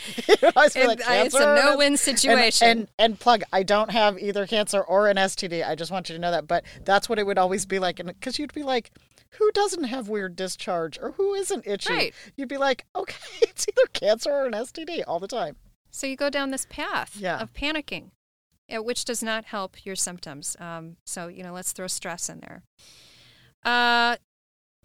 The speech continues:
Speaker 2: so a decision is made for me to do a dilation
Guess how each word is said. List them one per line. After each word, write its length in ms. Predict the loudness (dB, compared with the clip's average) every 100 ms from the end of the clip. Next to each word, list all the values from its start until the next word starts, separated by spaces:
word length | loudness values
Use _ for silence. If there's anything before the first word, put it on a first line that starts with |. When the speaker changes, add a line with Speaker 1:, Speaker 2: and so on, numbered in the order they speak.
| _ _ _ _ _ _ _ _
Speaker 2:
so 460 | -2 2 2 0 -6 _ _ _
a 80 | -4
decision 400 | -2 0 0 0
is 120 | -2
made 480 | -2 -4 -4 -6 -10 -12
for 180 | -10
me 220 | -8 -8 -10
to 160 | -10
do 360 | -10 -8 -8 -10
a 460 | -10 -10 -8 -10 -14 _ _ _ _ -14
dilation 760 | -8 -6 -6 -6 -4 -6 -8